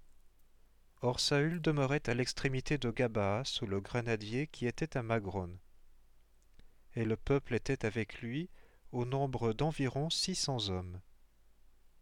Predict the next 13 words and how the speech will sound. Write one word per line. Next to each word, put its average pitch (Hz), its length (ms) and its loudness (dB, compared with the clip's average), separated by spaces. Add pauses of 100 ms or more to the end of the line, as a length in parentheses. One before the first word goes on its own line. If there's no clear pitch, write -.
(320)
Et 113 180 0
Achias, 151 600 2
fils - 300 -4
d'Achitob, 131 760 0
frère 117 460 0
d'Ichabod, 117 880 0
fils - 400 -4
de 107 160 -4
Phinehès, 117 720 0
qui 113 160 -2
était 110 240 0
né 104 180 0
d'Élie, 120 480 0